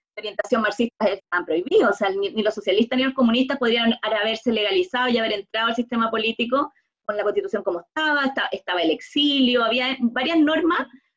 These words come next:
que se eliminaron para hacer posible la transición. Lo que pasó el dos mil cinco evidencia la distancia entre los dirigentes políticos y la ciudadanía, la forma en que ese, esa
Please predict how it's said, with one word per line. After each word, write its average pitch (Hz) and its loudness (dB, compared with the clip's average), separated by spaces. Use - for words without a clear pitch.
que 254 4
se 247 0
eliminaron 269 2
para 269 -4
hacer 285 -4
posible 254 -2
la 208 0
transición. 208 -6
Lo - -20
que 226 -18
pasó 208 -4
el 320 0
dos 330 0
mil 285 -2
cinco 294 -4
evidencia 277 -6
la 254 -2
distancia 294 -4
entre 240 -4
los 220 0
dirigentes 294 0
políticos 269 0
y 254 4
la 254 4
ciudadanía, 202 0
la 196 0
forma 277 2
en 269 2
que 269 2
ese, 269 0
esa 262 0